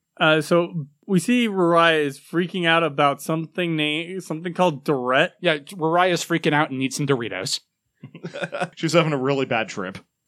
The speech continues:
Speaker 1: You know, these bug ones here, these bug mobile suits, I get a somewhat of a, uh, Aura Battler Dunbine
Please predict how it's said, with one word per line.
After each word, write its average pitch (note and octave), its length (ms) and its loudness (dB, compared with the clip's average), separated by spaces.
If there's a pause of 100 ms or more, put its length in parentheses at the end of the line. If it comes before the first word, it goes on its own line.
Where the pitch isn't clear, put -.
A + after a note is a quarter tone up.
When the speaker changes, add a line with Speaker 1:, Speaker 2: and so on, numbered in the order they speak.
(160)
Speaker 1:
You E3 120 2
know, D#3+ 140 4
these F3+ 220 2
bug D#3+ 380 2
ones C#3+ 380 -4
here, B2 420 -4
these B2 160 -10
bug C#3+ 200 0
mobile C3 320 -4
suits, B2 360 -8
I D3+ 100 -4
get E3+ 220 2
a C3+ 480 2 (640)
somewhat G3+ 640 2
of E3+ 180 4
a, D3+ 260 4
uh, A#2+ 280 0 (500)
Aura D#3 220 2
Battler C#3+ 460 0
Dunbine A#2 720 -4